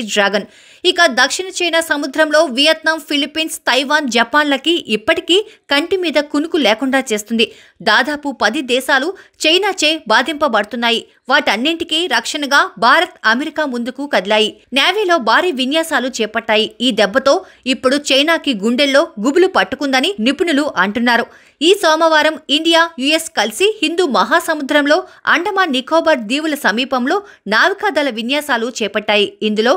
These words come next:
అమెరికా విమాన వాహక యునౌకా, యుఎస్ఎస్ నిమిట్జ్తో పాటు దాని అనుబంధ గైడెడ్ క్షిపణి క్రూయిజ్, యుఎస్ఎస్ ప్రిన్స్టన్ క్షిపణి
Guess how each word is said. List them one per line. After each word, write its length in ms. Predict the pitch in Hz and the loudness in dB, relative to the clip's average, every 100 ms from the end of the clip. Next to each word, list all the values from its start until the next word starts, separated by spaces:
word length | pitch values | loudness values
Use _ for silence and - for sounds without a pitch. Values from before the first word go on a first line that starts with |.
| - - - 233 | -2 -8 0 2
అమెరికా 360 | 302 339 311 277 | 2 -2 -2 0
విమాన 320 | 220 247 320 302 214 | 0 2 2 0 2
వాహక 340 | 285 240 240 311 427 - - _ 247 | 2 0 0 0 0 -6 -20 _ -2
యునౌకా, 440 | 349 381 392 330 330 - 233 | 2 2 2 2 2 0 0
యుఎస్ఎస్ 480 | 339 359 359 330 - - - | 0 0 0 -2 -4 -12 -6
నిమిట్జ్తో 420 | 277 359 359 - 277 233 | 0 0 0 0 2 2
పాటు 240 | 220 370 440 - 233 | 2 2 -2 -2 0
దాని 200 | 262 262 - | 2 0 0
అనుబంధ 360 | 220 269 311 269 277 311 - 190 214 | 0 0 -2 2 2 0 -10 -2 2
గైడెడ్ 340 | 330 339 320 - | 2 2 -2 -4
క్షిపణి 380 | 269 254 262 330 381 - | -4 -2 -2 -4 -6 -6
క్రూయిజ్, 400 | 247 277 330 - _ _ - 294 | -2 0 -2 -6 _ _ -6 0
యుఎస్ఎస్ 480 | 370 381 349 381 - _ _ 339 | 0 2 0 -2 -6 _ _ 0
ప్రిన్స్టన్ 540 | 370 392 - 320 330 339 _ - | 0 0 0 0 0 -6 _ -4
క్షిపణి 400 | 302 294 294 | -2 0 0